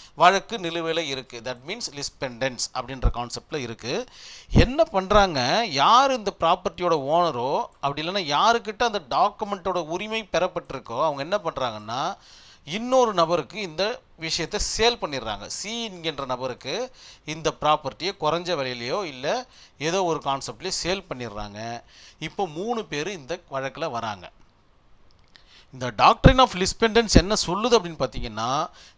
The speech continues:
ஏக்கும் பிக்கும் நடைபெறுகின்ற ஒரு வழக்கு சி வந்து கட்டுப்படுத்தாது அப்படின்றத சொல்லுது. மிக தெளிவா சொல்றது அது மட்டும்தான். அதனால தான் a rights against unauthorized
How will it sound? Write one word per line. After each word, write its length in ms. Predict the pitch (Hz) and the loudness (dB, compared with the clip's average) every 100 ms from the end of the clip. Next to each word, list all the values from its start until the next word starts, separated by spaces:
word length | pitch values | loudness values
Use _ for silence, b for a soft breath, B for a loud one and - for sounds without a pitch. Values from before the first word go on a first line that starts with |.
| - - 175 | 0 4 6
ஏக்கும் 480 | 214 233 - 247 233 160 | 6 4 0 -2 -2 -4
பிக்கும் 380 | 185 - 208 160 | -6 -6 0 2
நடைபெறுகின்ற 640 | 160 151 151 147 156 175 151 | 2 0 -2 -2 -2 -2 -2
ஒரு 120 | 127 107 | -4 -2
வழக்கு 500 | 127 143 - - 107 120 165 202 B B B B - | -2 -2 -4 -12 -8 -6 -4 -6 B B B B 2
சி 160 | 202 226 240 160 | 4 4 2 0
வந்து 200 | 156 - - | -2 -6 -6
கட்டுப்படுத்தாது 920 | 151 - 208 160 147 - 135 120 135 180 | -6 -6 -4 -4 -6 -2 0 0 0 -2
அப்படின்றத 500 | 127 123 117 113 185 123 | -2 -6 -8 -8 -10 -12
சொல்லுது. 260 | 117 110 - 131 | -14 -16 -12 -6
மிக 180 | 151 156 143 | -6 -4 -4
தெளிவா 280 | 151 165 180 | -2 0 0
சொல்றது 260 | 131 151 185 | -2 -4 -2
அது 100 | 127 120 | -2 -6
மட்டும்தான். 480 | 110 135 123 131 - b - | -8 -8 -4 -6 -6 b -6
அதனால 300 | 127 139 127 107 | -2 0 0 0
தான் 140 | 135 175 - | 0 0 0
a 40 | 120 117 | 0 2
rights 300 | 175 233 - 151 | 2 0 0 0
against 320 | 135 208 - 139 | -2 -6 -8 -8
unauthorized 720 | 202 214 202 190 147 180 | -4 -2 -2 -4 -8 -8